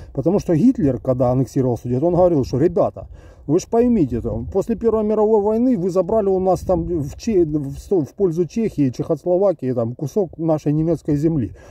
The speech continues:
Мы под этим не подписывались, у нас никаких договоров с вами не было. Отдайте нам эти кусок земли и всё. Да, пошли эти на Мюнхенский сговор. Ну, я, в общем-то, не вижу как-, никаких причин. До этого момента Гитлер там не убивал в тридцать девятом году в Польше там сотнями тысяч людей.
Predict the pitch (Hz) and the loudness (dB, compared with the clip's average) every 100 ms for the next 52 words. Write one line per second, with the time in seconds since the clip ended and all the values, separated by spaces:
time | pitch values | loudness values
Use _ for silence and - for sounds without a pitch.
0 | - 170 180 202 196 196 208 - 190 - | -8 -6 0 0 0 -2 -4 -2 -2 -2
1 | 240 - 151 - 185 170 170 160 185 147 | -2 0 -2 0 -2 -2 -4 -4 -2 0
2 | 156 190 175 147 165 170 196 180 127 123 | 0 2 2 0 -2 -2 -2 0 0 0
3 | 131 226 220 202 190 165 160 175 175 165 | 2 0 0 -2 -2 -4 -6 -6 -6 -2
4 | 165 160 147 131 139 - 143 - - - | 0 0 0 0 -2 -4 -4 -6 -16 -20
5 | - - 127 208 165 - 202 160 156 156 | -20 -2 2 4 2 -2 -2 0 0 2
6 | 170 147 160 - 151 175 202 143 165 135 | 0 -2 -6 -4 -2 2 2 2 2 2
7 | 147 165 170 160 160 180 196 170 156 160 | 4 2 2 -2 -2 -2 -4 -4 -4 -2
8 | 170 170 156 185 160 120 - - - - | -2 -4 -4 -6 -4 -6 -6 -18 -20 2
9 | 147 190 180 180 180 208 220 165 143 196 | 4 4 4 4 2 0 0 0 0 0
10 | 170 156 143 143 170 165 165 160 185 147 | 0 0 0 2 2 4 4 4 2 2
11 | - 143 127 135 143 139 123 127 123 - | -4 -4 -2 -2 -2 -2 -4 -4 -6 -2
12 | 175 160 139 135 135 135 127 131 123 123 | 0 0 -4 -4 -4 -4 -2 -2 -2 -6
13 | 127 - 131 117 113 | -6 -6 -6 -2 -4